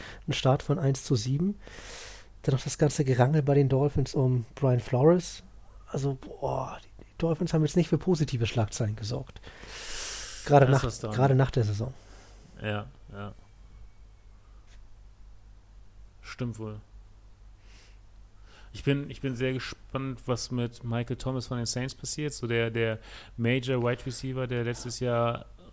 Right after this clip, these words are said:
Speaker 2: komplett ausgefallen ist, aber der ja auch zu den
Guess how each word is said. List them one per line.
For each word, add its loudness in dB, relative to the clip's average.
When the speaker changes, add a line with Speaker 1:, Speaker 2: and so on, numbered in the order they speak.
Speaker 2:
komplett -2
ausgefallen -4
ist, -6
aber -4
der -4
ja -2
auch -4
zu -8
den 0